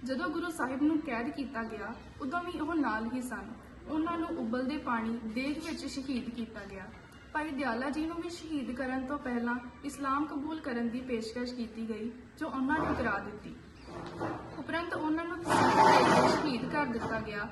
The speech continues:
ਅਤੇ ਇਹ ਸਾਰਾ ਮੰਜ਼ਰ ਗੁਰੂ ਜੀ ਅਤੇ ਦਿੱਲੀ ਨਿਵਾਸੀਆਂ ਨੇ ਵੇਖਿਆ, ਜਿਸ ਨੇ ਇਤਿਹਾਸ ਨੂੰ ਸਦਾ ਲਈ ਬਦਲ ਦਿੱਤਾ।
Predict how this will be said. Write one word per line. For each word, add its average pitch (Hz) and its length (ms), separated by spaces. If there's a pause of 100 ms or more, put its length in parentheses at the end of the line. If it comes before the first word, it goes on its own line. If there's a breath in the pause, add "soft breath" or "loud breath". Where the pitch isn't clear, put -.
ਅਤੇ - 560
ਇਹ 359 60
ਸਾਰਾ 285 360
ਮੰਜ਼ਰ 254 420
ਗੁਰੂ 247 260
ਜੀ 277 280
ਅਤੇ 277 180
ਦਿੱਲੀ 240 340
ਨਿਵਾਸੀਆਂ 294 520
ਨੇ 294 160
ਵੇਖਿਆ, 214 420 (440)
ਜਿਸ 311 240
ਨੇ 359 100
ਇਤਿਹਾਸ 302 540
ਨੂੰ 311 100
ਸਦਾ 277 300
ਲਈ 311 180
ਬਦਲ 220 300
ਦਿੱਤਾ। 190 400